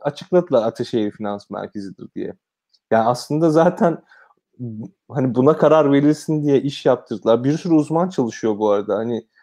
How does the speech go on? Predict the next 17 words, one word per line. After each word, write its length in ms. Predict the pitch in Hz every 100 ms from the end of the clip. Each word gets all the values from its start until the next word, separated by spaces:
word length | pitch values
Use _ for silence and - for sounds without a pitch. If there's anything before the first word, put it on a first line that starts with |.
| _ _ _ - - - - _ _ -
bir 200 | 120 143
sürü 300 | 143 160 147
üniversiteden 600 | 143 147 147 147 135 135
falan 220 | 139 131
işte 180 | 135 -
koca 300 | 127 135 131
koca 260 | 131 131 131
adamlar 520 | 123 127 127 127 123
falan 240 | - 127
oturmuşlar 600 | 123 131 139 123 123 -
işte, 460 | 127 - - 131 135 _ _ _ _ _
e, 240 | 123 113 107 - _ 123 120 - _
bu 300 | - 120 120
Geographic 580 | 113 127 127 135 135 135
Information 540 | 123 131 127 127 127
System, 520 | 127 123 123 - 123 113 - _ _ 120
şey, 260 | - 120